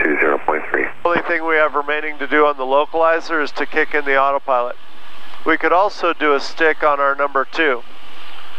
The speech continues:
Speaker 2: Number two is Manteca, that's already set. We could come over here to V O R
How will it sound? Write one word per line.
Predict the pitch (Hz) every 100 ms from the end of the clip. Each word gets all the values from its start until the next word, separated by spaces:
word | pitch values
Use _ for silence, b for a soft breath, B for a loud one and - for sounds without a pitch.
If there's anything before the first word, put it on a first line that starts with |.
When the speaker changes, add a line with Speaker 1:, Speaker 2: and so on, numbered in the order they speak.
| - 151
Speaker 2:
Number | 156 151
two | - 160 151
is | 131
Manteca, | 151 147 143 - 170 170 156
that's | 147 143
already | 156 151 143 139
set. | 131 156 151 139
We | 151
could | - -
come | 151 147
over | 147 139 135
here | 135 143
to | 135 135 135 131
V | 147
O | 143
R | 147 139